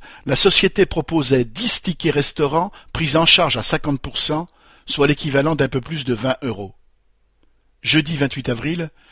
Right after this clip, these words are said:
le refus de la direction d'accorder les quatre cents euros et l'aumône des tickets restaurants ont mis en colère les soixante-dix travailleurs des ateliers qui ont décidé unanimement d'arrêter le travail.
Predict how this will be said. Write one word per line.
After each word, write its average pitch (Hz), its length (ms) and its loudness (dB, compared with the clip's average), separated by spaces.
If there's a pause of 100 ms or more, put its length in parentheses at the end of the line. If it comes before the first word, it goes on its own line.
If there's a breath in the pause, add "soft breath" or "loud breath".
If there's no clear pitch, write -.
(160 soft breath)
le 131 160 0
refus 170 360 -2
de 156 100 -2
la 139 80 2
direction 143 480 0
d'accorder 139 420 0
les 123 120 2
quatre 139 260 -4
cents 131 220 -2
euros 135 300 -6 (360 loud breath)
et 135 80 0
l'aumône 151 480 4
des 107 160 -6
tickets 160 300 -4
restaurants 139 520 -2 (320 loud breath)
ont 127 80 -2
mis 156 220 2
en 143 60 2
colère 151 360 4
les 127 100 2
soixante-dix 170 540 -2
travailleurs 147 380 -2
des 131 140 0
ateliers 127 500 -2 (300 soft breath)
qui - 140 -4
ont 143 40 2
décidé 135 560 0
unanimement 151 640 0
d'arrêter 131 340 0
le 123 100 -2
travail. 98 500 -10